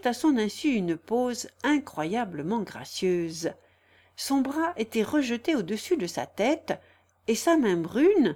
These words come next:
mais effilée et petite, rejeta en arrière sa coiffe de toile grise, et resta entr'ouverte sur ses cheveux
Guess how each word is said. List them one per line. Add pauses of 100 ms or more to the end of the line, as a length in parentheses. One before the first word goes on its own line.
(440)
mais
effilée
et
petite, (560)
rejeta
en
arrière
sa
coiffe
de
toile
grise, (540)
et
resta
entr'ouverte
sur
ses
cheveux